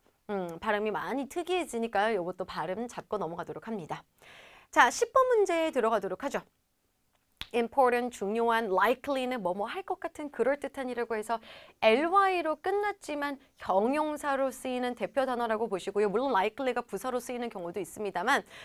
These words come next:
토익에서는 형용사로만 출제를 해오고 있습니다. probable, 있을 것 같은, 개연성이 있는, recent이라고 하면 최근의라고 해석되고 올라가서 해석을 좀 해봐야 되겠죠. The conference hall rates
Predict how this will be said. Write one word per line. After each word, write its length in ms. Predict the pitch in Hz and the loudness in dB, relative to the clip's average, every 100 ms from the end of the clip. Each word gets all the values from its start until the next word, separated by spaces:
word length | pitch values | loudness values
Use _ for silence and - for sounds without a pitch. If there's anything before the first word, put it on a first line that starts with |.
| - | -4
토익에서는 640 | - 403 349 320 349 440 - | 2 2 2 2 4 2 0
형용사로만 840 | - 202 285 311 285 262 262 392 | -4 0 0 0 -2 -2 0 -2
출제를 440 | - 330 320 285 285 | -2 -4 -2 -2 -2
해오고 520 | 370 339 196 220 247 | 0 2 2 2 -2
있습니다. 520 | - 240 208 156 202 - _ - - - _ - - | -2 -6 -6 -6 -10 -12 _ -20 -20 -20 _ -20 4
probable, 500 | 349 330 311 311 220 | 6 8 6 4 2
있을 260 | - 294 | -2 -2
것 140 | 294 277 | 0 0
같은, 320 | 269 277 269 | -2 -2 -4
개연성이 640 | 233 202 214 214 208 208 | 0 0 0 -2 -2 -2
있는, 240 | 160 151 160 | -4 -6 -2
recent이라고 580 | 214 220 240 202 196 | -2 0 -4 -2 -4
하면 180 | 180 170 | -4 -6
최근의라고 840 | - 262 254 185 180 151 139 139 160 | -10 -8 -8 -8 -10 -10 -12 -12 -14
해석되고 480 | 202 208 - 147 | -12 -12 -12 -8
올라가서 640 | 156 196 180 170 - 262 339 - - - | -6 -6 -6 -10 -6 -6 -6 -8 -20 -14
해석을 240 | 196 180 | -12 -10
좀 160 | 160 175 | -12 -14
해봐야 260 | 262 285 370 | -10 -8 -6
되겠죠. 360 | 196 175 - - _ - - - _ _ | -6 -4 -6 -8 _ -20 -20 -20 _ _
The 120 | - 233 | -4 -4
conference 600 | 247 277 381 - 539 - - | 0 0 2 0 0 -2 2
hall 240 | 294 285 165 170 | 4 4 0 -2
rates 880 | 247 294 170 208 - - - - | 0 0 -2 -4 -10 -10 -12 -14